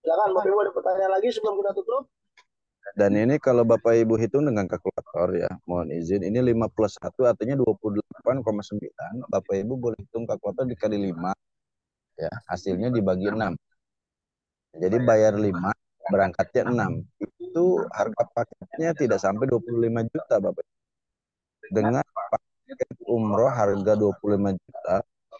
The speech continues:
Speaker 2: Bapak Ibu mendapatkan penerbangan Saudi Airlines, gratis tiket domestik P P, dan, eh, promosi free-nya ini senilai kurang lebih empat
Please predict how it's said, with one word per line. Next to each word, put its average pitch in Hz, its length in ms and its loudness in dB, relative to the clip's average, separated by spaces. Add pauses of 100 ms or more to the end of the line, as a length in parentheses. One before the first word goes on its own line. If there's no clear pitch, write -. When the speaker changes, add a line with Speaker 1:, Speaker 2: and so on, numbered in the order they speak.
(120)
Speaker 2:
Bapak 92 320 0
Ibu 90 240 0
mendapatkan - 880 -6
penerbangan 92 640 -2
Saudi 92 320 -2
Airlines, - 480 -2 (800)
gratis 98 560 0
tiket - 480 -4
domestik 101 520 0
P - 120 -20
P, - 300 -14 (1200)
dan, 113 320 4 (640)
eh, 104 460 6 (180)
promosi 107 560 0
free-nya 110 400 0
ini 151 160 0
senilai 113 480 0 (160)
kurang 107 320 2
lebih 104 320 0 (240)
empat 107 240 -4